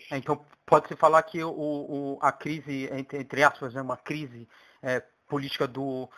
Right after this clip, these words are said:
da Somália, ela, ela começa em noventa e um e, a, e até hoje ela não se, ela,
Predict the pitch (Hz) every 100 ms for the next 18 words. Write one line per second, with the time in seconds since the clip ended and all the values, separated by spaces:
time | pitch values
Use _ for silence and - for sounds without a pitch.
0 | - 135 139 165 143 143 180 196 190 160
1 | 160 156 147 151 147 147 156 185 196 180
2 | 160 160 151 147 185 214 185 185 170 151
3 | 156 151 175 160 180 185 175 170 165 180
4 | - 175 170 156 147 151